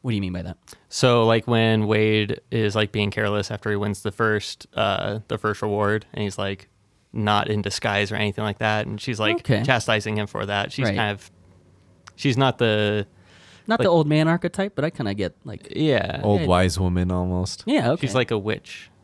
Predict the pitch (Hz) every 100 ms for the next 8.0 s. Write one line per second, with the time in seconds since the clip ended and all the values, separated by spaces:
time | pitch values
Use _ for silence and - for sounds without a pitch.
0 | _ _ 82 104 104 107 104 - - -
1 | - - - _ - 135 120 - - 269
2 | - - - 104 113 110 - - 214 -
3 | - - - 339 285 - - 151 247 277
4 | 120 87 101 160 - - _ - 139 127
5 | 127 127 - 127 123 120 113 113 104 101
6 | - 110 113 110 - 104 117 135 110 98
7 | - 101 - - 104 95 98 95 92 90